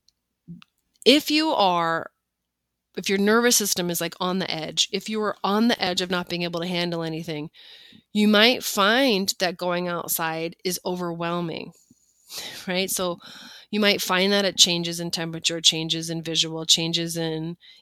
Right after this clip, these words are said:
even the energy around you, even though they might be natural, positive changes, is too much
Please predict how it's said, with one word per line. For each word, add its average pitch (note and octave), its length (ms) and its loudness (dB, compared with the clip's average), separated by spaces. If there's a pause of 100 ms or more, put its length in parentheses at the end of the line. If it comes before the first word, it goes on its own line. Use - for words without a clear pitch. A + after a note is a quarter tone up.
even F#3+ 260 0
the F3+ 80 -4
energy F3 400 2
around F3+ 320 -2
you, E3 140 -4
even A3+ 300 2
though G3 180 4
they F#3+ 120 2
might F3+ 220 0
be F3+ 140 -4
natural, F#3 640 0
positive G3 560 -2
changes, E3 460 0
is E3+ 180 -4
too - 240 4
much - 480 -2